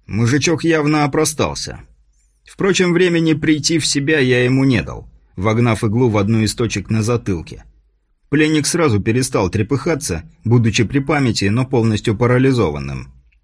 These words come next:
Он мог только дышать, пусть от волнения и несколько шумно. «Ничего, это мы сейчас поправим».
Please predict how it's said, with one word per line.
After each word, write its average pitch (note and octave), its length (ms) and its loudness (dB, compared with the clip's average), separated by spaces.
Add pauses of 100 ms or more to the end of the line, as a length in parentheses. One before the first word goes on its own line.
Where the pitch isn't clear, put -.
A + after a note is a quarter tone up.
(460)
Он C3+ 180 2
мог D#3 200 0
только C#3 260 0
дышать, B2 600 0 (160)
пусть B2+ 240 -2
от A2+ 120 -2
волнения A#2+ 540 2
и A#2 40 4
несколько A#2 480 -2
шумно. D#2 540 -6 (640)
«Ничего, B2 840 0
это F3+ 260 -4
мы A#2+ 140 0
сейчас C3+ 300 -2
поправим». E2+ 640 -4